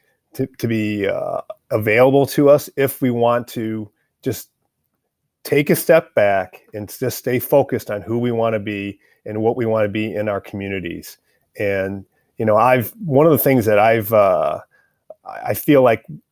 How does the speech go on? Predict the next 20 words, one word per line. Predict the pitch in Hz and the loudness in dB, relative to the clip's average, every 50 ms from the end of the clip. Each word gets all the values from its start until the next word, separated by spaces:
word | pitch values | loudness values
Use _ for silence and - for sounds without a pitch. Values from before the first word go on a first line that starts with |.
| _ - | _ -8
uh, | - | -8
I, | 78 - - - 113 123 - - | -6 -6 -4 -4 -4 -4 -4 -2
I've, | 113 117 113 110 - - | -2 -4 -4 -2 -4 -6
I've | 113 110 | -6 -4
been | 117 107 | -6 -6
talking | - - 123 113 - 117 98 | -4 -2 -2 -2 -2 -4 -4
to | 113 113 | -2 0
our, | 107 117 135 143 - | 2 2 0 0 -2
our | - 120 135 | -2 -2 -2
cus-, | - - 127 117 104 - - | 0 0 -2 -2 -2 -4 -4
our, | - 117 117 110 107 107 - - | -2 0 0 0 0 -2 -4 -2
our | 107 113 131 151 - - - _ - | 0 0 0 0 0 -4 -10 _ -14
executive | 104 95 143 170 165 - - - - | -4 0 0 0 2 0 0 -2 -2
team | 135 113 | -4 -4
about | 101 95 101 98 101 104 | -2 0 0 0 0 0
is | 104 107 104 104 101 - - - _ _ _ _ _ _ _ _ _ _ - | -2 -4 -6 -6 -8 -10 -14 -20 _ _ _ _ _ _ _ _ _ _ 0
there's | 143 135 127 | 0 0 0
a | 147 | 0
tendency | - - 214 233 226 202 - - 160 143 135 | -2 0 0 2 2 0 0 2 4 4 4
of, | 117 104 - - - | 2 0 -2 -8 -12